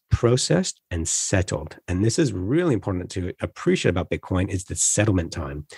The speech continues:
You can buy something on your credit card and the settlement time could be up to sixty days. In that within sixty days, either party can basically say, "No, I don't approve that transaction," have it reversed,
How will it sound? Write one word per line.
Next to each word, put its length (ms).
You 80
can 160
buy 240
something 260
on 100
your 120
credit 280
card 400
and 260
the 60
settlement 560
time 640
could 120
be 140
up 160
to 300
sixty 360
days. 400
In 180
that 280
within 260
sixty 380
days, 640
either 320
party 500
can 180
basically 360
say, 260
"No, 260
I 100
don't 200
approve 300
that 140
transaction," 480
have 200
it 60
reversed, 720